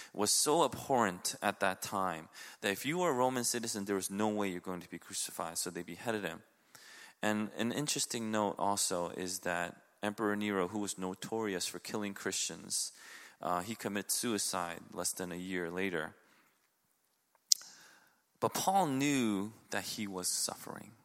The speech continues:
and one day he might die. And as he was writing this letter, he knew that it's not just,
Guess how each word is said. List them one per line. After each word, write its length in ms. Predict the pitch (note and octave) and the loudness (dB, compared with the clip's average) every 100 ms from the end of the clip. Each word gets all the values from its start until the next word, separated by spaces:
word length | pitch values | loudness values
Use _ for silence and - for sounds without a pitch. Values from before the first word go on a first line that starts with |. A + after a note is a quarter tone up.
| _ _ _ _ _ - - - - | _ _ _ _ _ -20 -20 -18 -10
and 180 | F2 | -6
one 220 | F2+ G#2+ G#2+ | 0 0 0
day 140 | G2 | -2
he 280 | F#2+ - F#2+ | -2 -6 -6
might 320 | F2 E2+ D#2 | -8 -10 -12
die. 360 | F2+ - - - _ _ _ _ _ - - - - | -12 -12 -14 -18 _ _ _ _ _ -20 -20 -20 -6
And 180 | - A2 | -2 0
as 280 | B2 D#3+ - | 2 4 4
he 120 | E3+ | 2
was 260 | D#3+ D3 - | 2 2 2
writing 520 | G#2+ A2+ A#2 A#2 G#2 | 4 6 6 2 2
this 280 | F2+ E2+ - | 2 2 2
letter, 540 | F2 F2 D#2 D#2+ - - - _ _ _ _ _ _ _ _ _ _ _ _ | 2 2 2 0 -2 -14 -20 _ _ _ _ _ _ _ _ _ _ _ _
he 260 | - B2+ B2 | -2 0 2
knew 280 | B2 A#2+ A2 | 2 2 4
that 280 | G#2+ G#2 - - | 4 4 0 -2
it's 160 | C#3+ - | 2 2
not 200 | A3 G3+ | 2 2
just, 280 | F#3 - | 2 2